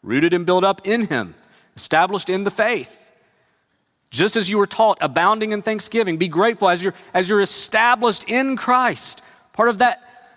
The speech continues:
means you're walking with him. You're, you're walking with him, following him, doing the things he calls us to do. Friends, what does your walk with Jesus look like?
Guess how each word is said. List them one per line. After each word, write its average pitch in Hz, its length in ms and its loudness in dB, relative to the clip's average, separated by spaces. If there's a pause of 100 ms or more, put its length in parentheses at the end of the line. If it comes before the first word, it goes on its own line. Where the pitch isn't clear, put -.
(340)
means 202 240 -2
you're 190 100 4
walking 226 580 2
with 170 160 0
him. 165 100 0
You're, 202 180 2
you're 196 160 2
walking 226 600 0
with 294 280 0
him, 180 220 0
following 233 640 2
him, 151 340 0
doing 269 260 0
the 262 100 -4
things 247 260 -2
he 247 100 0
calls 233 340 0
us - 200 -2
to 220 100 -10
do. 226 420 -12 (2250)
Friends, 151 140 -14
what 170 120 -2
does 175 120 -2
your 175 120 0
walk 170 320 -2
with 160 100 -2
Jesus 165 420 -4
look 208 220 -10
like? - 320 -14